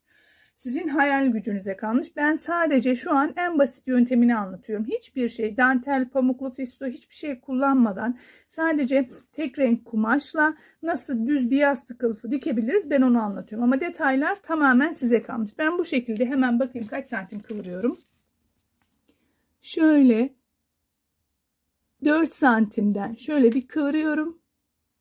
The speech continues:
Sonra bir kez daha kıvırıyorum. Aynı işlemi,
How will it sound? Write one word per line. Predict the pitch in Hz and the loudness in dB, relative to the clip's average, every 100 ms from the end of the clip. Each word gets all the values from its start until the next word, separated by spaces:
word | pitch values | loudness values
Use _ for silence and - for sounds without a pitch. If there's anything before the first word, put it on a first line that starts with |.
| _ _ _ _ _ _ _ _ _ _ _ _ _ _ _ _ _ _ | _ _ _ _ _ _ _ _ _ _ _ _ _ _ _ _ _ _
Sonra | - 349 311 247 | -6 2 4 6
bir | 277 294 | 4 2
kez | 294 269 277 | 2 4 4
daha | 269 302 | 0 -2
kıvırıyorum. | - 320 320 311 320 330 - _ _ _ _ _ _ _ _ _ _ - | -2 -2 0 0 -2 -4 -12 _ _ _ _ _ _ _ _ _ _ 0
Aynı | 302 370 370 | 2 4 2
işlemi, | 285 254 - 247 220 226 | 0 0 2 2 4 2